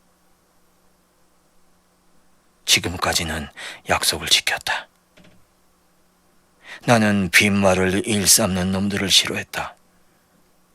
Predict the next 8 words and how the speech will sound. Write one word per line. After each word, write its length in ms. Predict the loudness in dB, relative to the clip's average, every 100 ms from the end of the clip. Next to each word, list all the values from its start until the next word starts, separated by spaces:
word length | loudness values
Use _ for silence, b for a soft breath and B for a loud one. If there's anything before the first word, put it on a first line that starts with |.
| _ _ _ _ _ _ _ B B -4
그래서 380 | 2 4 2
그런 340 | 0 0 0 0
사람이 360 | 0 -2 -2
되지 260 | -2 0 0
않으려 340 | 0 -2 -2
노력해왔다. 920 | -2 -4 -4 -4 -6 -8 -10 -10 -12 -16 _ _ _ _ _ B B B B B B B B B B 6
지금부터가 580 | 6 6 0 0 0 -2
문제다. 400 | -2 -2 -2